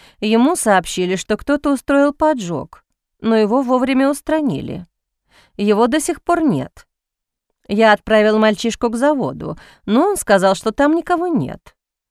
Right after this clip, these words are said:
в том числе и хозяина. А вы просили меня сообщать вам все о брате. И я посчитал нужным сразу же отправиться к вам.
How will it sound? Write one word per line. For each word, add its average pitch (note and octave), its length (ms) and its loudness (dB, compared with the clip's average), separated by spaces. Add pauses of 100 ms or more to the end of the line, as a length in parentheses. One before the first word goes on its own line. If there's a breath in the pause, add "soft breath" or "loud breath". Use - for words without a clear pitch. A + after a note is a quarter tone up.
(120)
в - 80 -20
том B3 260 2
числе B3 400 -2
и A#3 40 2
хозяина. F#3 800 -4 (380 loud breath)
А B3 140 4
вы F#4+ 120 0
просили G#3+ 420 0
меня A3 300 2
сообщать C4+ 680 0
вам E3 280 -2 (160 soft breath)
все G3+ 280 0
о A3+ 100 4
брате. E3+ 540 -6 (400)
И G#3+ 80 -4
я E3+ 200 0
посчитал D#4 500 0
нужным B3 380 2
сразу A3+ 340 2
же C4 140 0
отправиться A3+ 580 -2
к - 140 -18
вам. D3+ 320 -6